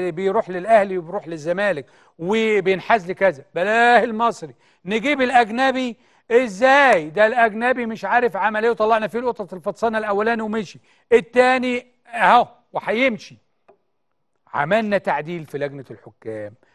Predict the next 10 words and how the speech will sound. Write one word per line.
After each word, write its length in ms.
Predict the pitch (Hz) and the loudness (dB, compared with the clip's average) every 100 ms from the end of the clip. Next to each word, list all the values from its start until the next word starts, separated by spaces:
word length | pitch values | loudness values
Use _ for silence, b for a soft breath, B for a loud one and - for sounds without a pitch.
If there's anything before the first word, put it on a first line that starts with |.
| _ - | _ -2
تدريب 440 | 208 170 202 165 | -2 0 -4 -4
للفار 600 | 170 151 135 143 135 127 | -4 -4 0 0 0 -2
مرة 260 | 131 143 135 | -6 -6 -6
ثانية 280 | 139 127 | -6 -8
للحكام. 720 | 123 117 - 107 - 113 104 107 _ _ _ _ _ _ _ | -10 -14 -16 -20 -14 -12 -12 -14 _ _ _ _ _ _ _
يجي 420 | 156 226 226 208 | -4 -2 0 0
برضو 540 | 180 220 175 202 196 - _ - | 4 4 2 -8 -10 -12 _ -2
الحنفي، 680 | 247 226 - 262 233 - 165 | 0 0 -2 -2 -2 -4 -10
وازاي؟ 720 | 262 294 196 202 269 285 262 | -6 -4 -4 -4 0 0 -2
والحنفي 960 | 233 269 247 - 302 294 269 269 269 247 | 0 -2 0 -2 -2 -2 -6 -8 -8 -8